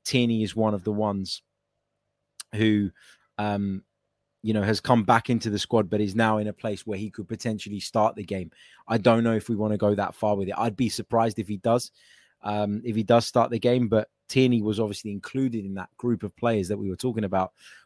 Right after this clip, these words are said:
or that were talked about in the press conference, as people who have been out or are out or are just returning. So it's gonna be really, really, uh, interesting to see what happens there. Uh, just a quick update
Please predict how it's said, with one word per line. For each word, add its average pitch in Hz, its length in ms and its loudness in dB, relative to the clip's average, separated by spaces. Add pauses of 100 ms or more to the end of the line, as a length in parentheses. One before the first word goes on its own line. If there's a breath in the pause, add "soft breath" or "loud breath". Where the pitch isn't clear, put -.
or 98 80 -4
that 101 120 2
were 101 100 -6
talked 127 240 2
about 107 200 0
in 104 80 -6
the 101 60 -4
press 110 240 0
conference, 98 300 -6
as 95 80 -10
people 113 320 -4
who 101 60 0
have 95 120 -4
been 123 180 8
out 110 260 0 (280)
or 98 220 2
are 117 260 8
out 110 200 2 (280)
or 110 140 4
are 104 60 2
just 113 240 0
returning. 98 520 0
So - 80 -8
it's 98 100 -6
gonna 110 160 2
be 101 140 0
really, 98 260 0
really, 95 320 -2 (380 loud breath)
uh, 95 220 -2
interesting 98 640 -2
to - 120 -12
see 95 420 -4 (440 loud breath)
what 98 180 -2
happens 95 420 -4
there. 110 300 6 (280 loud breath)
Uh, 117 120 4
just 123 180 2
a 139 40 4
quick 147 200 6
update 123 320 2